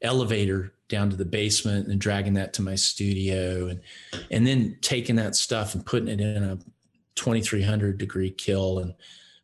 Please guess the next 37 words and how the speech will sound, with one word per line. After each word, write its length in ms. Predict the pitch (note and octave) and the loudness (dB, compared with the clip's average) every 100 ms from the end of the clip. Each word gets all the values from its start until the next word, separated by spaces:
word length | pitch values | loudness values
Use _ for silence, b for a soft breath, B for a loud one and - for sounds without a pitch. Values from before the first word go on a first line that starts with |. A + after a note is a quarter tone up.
| - | -4
putting 180 | C3 | -2
salt 400 | G2 - G2 G2+ | 0 0 0 0
in 60 | G#2 | 0
there 180 | G2 G2 | 0 0
and 120 | F#2 | -2
watching 320 | G2 G2 F#2+ | -2 -2 -2
the 60 | F#2+ | -4
flames 600 | - G2+ G2+ G2+ - - | -4 -2 0 0 -2 -4
burst 300 | G#2 F#2+ - | -4 -2 0
out 200 | G2+ F#2+ | 0 0
and 60 | G#2 | 0
then 140 | G2+ A#2+ | -2 2
opening 420 | B2 B2 A#2+ G#2+ | 2 2 2 2
the 60 | |
kiln 420 | G2+ - A2 G#2 F#2+ | 0 -2 0 2 0
and 80 | |
hearing 240 | F#2 G#2+ G#2 | 0 0 0
that, 240 | G2 - | 0 -4
the 60 | G2 | -12
crinkles 640 | - - A2+ G#2+ G#2 G2+ | -12 -2 -2 0 -2 -2
and 80 | F#2+ | -2
the 40 | F#2+ | -6
cracks 460 | - G2+ G#2 - | -2 0 0 -2
and, 140 | G3+ - B B - | -6 -6 B B -8
"It's 160 | - | -4
too 200 | - C3 | 0 2
hot, 260 | G#2+ A2+ A2+ | 2 2 0
I 40 | |
can't," 240 | G2+ A2+ G2+ | -2 -4 -2
I 40 | |
mean, 40 | B2 | 0
it's 80 | B2 | 0
just 380 | B2 - - | 0 2 2
so 300 | - C3 B2+ | 2 4 4
visceral, 720 | A2 G2+ G#2 G2+ F#2 F2 D#2+ - | 4 2 2 2 -2 -8 -12 -14
you 200 | - G#2 | -4 0
know? 280 | G2+ G2+ | 2 0